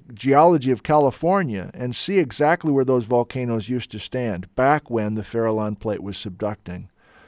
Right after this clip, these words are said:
beneath Western North America. Hey, that was an ambitious attempt, kind of a slow build in the first fifteen minutes, I must admit.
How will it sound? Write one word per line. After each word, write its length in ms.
beneath 320
Western 400
North 240
America. 600
Hey, 200
that 200
was 140
an 80
ambitious 640
attempt, 640
kind 180
of 80
a 80
slow 460
build 540
in 120
the 80
first 320
fifteen 480
minutes, 320
I 100
must 340
admit. 420